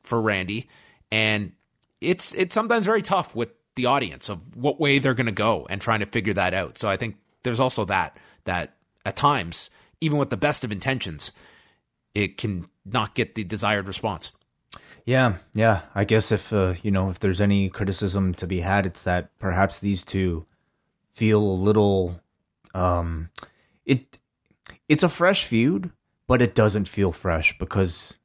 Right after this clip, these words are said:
Speaker 2: you know, we feel, it feels like we've already seen this before sometime in the past. Um,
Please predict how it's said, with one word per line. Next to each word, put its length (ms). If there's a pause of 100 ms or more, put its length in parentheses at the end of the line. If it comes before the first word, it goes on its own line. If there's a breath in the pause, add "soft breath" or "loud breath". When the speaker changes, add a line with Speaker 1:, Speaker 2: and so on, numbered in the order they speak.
(160)
Speaker 2:
you 120
know, 380
we 320
feel, 300
it 240
feels 280
like 140
we've 200
already 240
seen 360
this 220
before 560
sometime 440
in 80
the 80
past. 500 (600 soft breath)
Um, 480